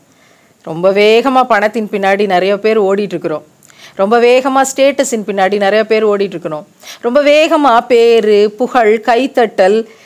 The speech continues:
அந்த நாலு பேர் என்ன சொல்லுவான் அப்படிங்கிறதுக்காக ரொம்ப வேகமா அதன் பின்னாடி போயிட்டு இருக்கோம். நமக்கு நேரம் இல்ல, அவகாசம் இல்ல.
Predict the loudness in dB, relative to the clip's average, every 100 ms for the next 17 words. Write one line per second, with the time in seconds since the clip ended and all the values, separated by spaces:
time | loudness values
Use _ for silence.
0 | _ -8 -2 2 2 2 2 2 2 2
1 | 0 0 0 2 2 4 2 2 0 0
2 | 0 0 0 2 -2 0 -2 0 2 2
3 | 2 0 0 -2 -2 -2 0 0 0 0
4 | -2 -2 -2 -4 -4 0 2 2 2 0
5 | 0 2 0 -6 _ -20 -20 -2 0 2
6 | 2 0 0 0 0 2 2 0